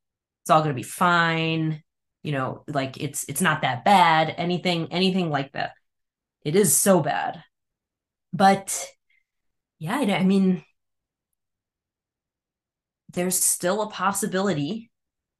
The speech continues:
for, I, I believe, not just limiting the damage, but restoration. And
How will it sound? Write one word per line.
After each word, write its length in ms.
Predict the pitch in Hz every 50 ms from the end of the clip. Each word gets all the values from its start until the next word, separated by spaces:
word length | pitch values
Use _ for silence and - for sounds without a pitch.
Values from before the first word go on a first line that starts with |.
| _ _ _ _ -
for, 400 | - 180 170 175 170 160 156 -
I, 220 | 147 151 214 - -
I 160 | - 190 240 269
believe, 500 | 196 156 156 156 156 156 156 147 - -
not 340 | 156 147 156 175 214 208 165 156 151 - _ _
just 640 | - - 226 233 226 220 220 - - - - - _ _ _ _ _
limiting 540 | - 160 165 190 220 254 262 196 180 160 156
the 80 | 147 135
damage, 720 | 139 135 131 131 135 131 135 151 156 - - - - _ _ _ _ _ _ _ _ _ _ _ _ _ _ _ _ _ -
but 260 | 165 175 196 190 185 -
restoration. 1000 | - 160 180 226 233 - - 269 262 220 - - 180 - - - - - - _ _ _ _ _ _ _ _ _ _ _ _ _ _ _ _ _ _ _ _ _ _ _ 185
And 420 | 196 196 196 196 202 208 196 -